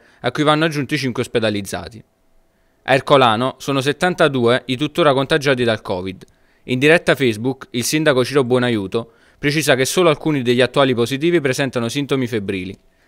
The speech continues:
Il primo cittadino invita gli abitanti di Ercolano a mantenere comportamenti responsabili e promette il massimo impegno nella gestione dell'emergenza, a partire dall'aumento dei controlli.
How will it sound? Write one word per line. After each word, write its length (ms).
Il 140
primo 260
cittadino 680
invita 380
gli 60
abitanti 420
di 80
Ercolano 520
a 120
mantenere 480
comportamenti 640
responsabili 760
e 140
promette 380
il 80
massimo 340
impegno 380
nella 180
gestione 400
dell'emergenza, 720
a 100
partire 460
dall'aumento 500
dei 120
controlli. 520